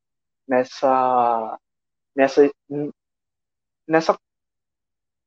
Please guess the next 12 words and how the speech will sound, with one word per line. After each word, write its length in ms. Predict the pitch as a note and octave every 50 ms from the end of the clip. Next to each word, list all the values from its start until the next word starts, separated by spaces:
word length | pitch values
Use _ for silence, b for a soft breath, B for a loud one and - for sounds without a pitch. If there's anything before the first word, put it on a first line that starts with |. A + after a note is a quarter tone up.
| _ _ _ _ _ _ _ _
ah, 380 | E3+ F3 F3+ F3 - - -
até 160 | E3 - D#3
é 40 | D#3+
difícil 380 | D#3+ D#3+ - G#3 F#3 - F3 E3+
de 100 | D#3+ D#3+
colocar 360 | - - E3+ D#3+ E3 - D#3+
em 80 | D#3+ D#3+
palavras, 640 | - D#3+ D#3+ D#3+ D#3 D3 D3 C#3 D3 C#3+ C3+ -
mas 280 | - C#3 C#3 C3+ C3+ - - _ _ _ _ _
nesse 300 | - E3 E3+ F#3 - -
extremismo 960 | A3 - - - C#4 C4 A#3+ G#3 F3 F3 G3+ A#3 A#3 G3 E3 E3+ D#3 D3+ D3
dessa, 800 | C#3+ C#3+ C3+ C3+ C3+ - D3+ C#3 C3+ C3+ C3 C3 B2 B2 A#2+ B2